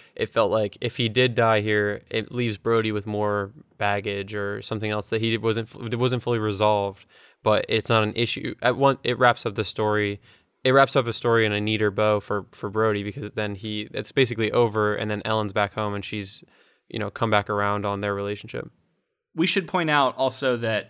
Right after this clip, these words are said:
Speaker 2: at this point, Brody's kinda confronted him about it, and it hasn't been completely confirmed, but it seems like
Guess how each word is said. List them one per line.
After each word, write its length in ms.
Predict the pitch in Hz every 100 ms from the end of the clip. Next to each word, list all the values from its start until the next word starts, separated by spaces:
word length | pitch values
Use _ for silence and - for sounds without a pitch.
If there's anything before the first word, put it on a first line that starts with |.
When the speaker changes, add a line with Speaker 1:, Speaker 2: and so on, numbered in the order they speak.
| _
Speaker 2:
at 160 | 127 117
this 200 | 143 -
point, 460 | - 131 110 107 - _ _
Brody's 340 | 139 135 127 117
kinda 180 | 139
confronted 440 | 120 117 120 131 165
him 140 | 185
about 260 | 170 175 185
it, 60 |
and 100 | 127
it 60 | 127
hasn't 220 | 185 214
been 120 | 208 185
completely 360 | 156 165 147
confirmed, 760 | 135 117 117 123 123 135 135 127
but 160 | 120 110
it 120 | -
seems 400 | - 127 123 120
like 400 | 113 107 104